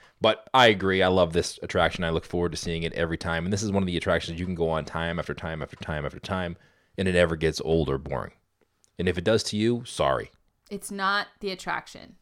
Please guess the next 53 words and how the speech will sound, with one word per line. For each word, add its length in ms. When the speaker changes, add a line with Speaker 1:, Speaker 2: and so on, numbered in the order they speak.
Speaker 1:
Right. 400
It's 200
you. 260
It's 140
like 160
that 140
guy 140
said 140
on 80
the 80
cruise. 440
Speaker 2:
Yes. 300
Speaker 1:
If 20
you 80
get 100
off 160
that 160
cruise 280
and 40
you 80
didn't 120
have 120
a 40
good 160
time, 300
it's 100
probably 480
not 180
the 60
cruise. 480
Speaker 2:
Yes. 440
Speaker 1:
If 80
you 80
get 80
off 140
Living 220
with 120
the 80
Land, 180
you 60
didn't 200
enjoy 260
it, 200
it's 100
probably 400
not 180
Living 260
with 100
the 80
Land. 300
Speaker 2:
<laughs> 40
Yeah. 60
Speaker 1:
Right? 280